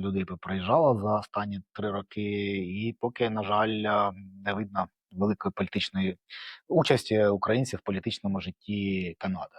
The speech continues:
Бажалося б і хотілося б, щоб цього було якомога більше. Тому давайте, українці, будемо єднатися, бути, будемо більш політично активними, незважаючи на політичні вподобання. Я знаю, що багато українців чомусь вирішили, що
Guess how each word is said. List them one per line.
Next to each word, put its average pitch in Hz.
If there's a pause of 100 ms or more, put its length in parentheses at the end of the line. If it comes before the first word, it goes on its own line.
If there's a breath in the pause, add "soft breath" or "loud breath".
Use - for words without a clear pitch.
(100)
Бажалося 113
б -
і 101
хотілося 104
б, -
щоб -
цього -
було 92
якомога 90
більше. - (840 loud breath)
Тому 110
давайте, 120
українці, 110
будемо 101
єднатися, 98
бути, 98
будемо 107
більш 113
політично 98
активними, 139
незважаючи 110
на 101
політичні 98
вподобання. 123
Я 104
знаю, 98
що -
багато 92
українців 90 (360)
чомусь 120
вирішили, 98
що -